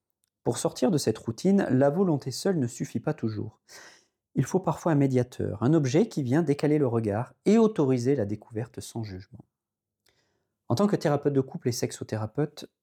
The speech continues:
c'est dans cette optique que j'ai exploré pour vous la boîte Jouissance Club de Junepla, éditée par les éditions Marabout.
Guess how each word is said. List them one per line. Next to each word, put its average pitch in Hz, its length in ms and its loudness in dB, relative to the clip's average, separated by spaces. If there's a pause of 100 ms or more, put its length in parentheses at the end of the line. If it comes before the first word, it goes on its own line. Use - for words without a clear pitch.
c'est - 200 0
dans 185 100 4
cette 135 200 0
optique - 540 -6 (480)
que 156 100 0
j'ai 156 100 4
exploré 180 460 2
pour 147 140 0
vous 165 180 2
la 139 100 4
boîte 123 400 0
Jouissance 143 600 -2
Club 151 280 -2
de 113 120 -4
Junepla, 127 500 -4 (800)
éditée 156 340 2
par 147 160 2
les 120 140 4
éditions 143 360 0
Marabout. 101 420 0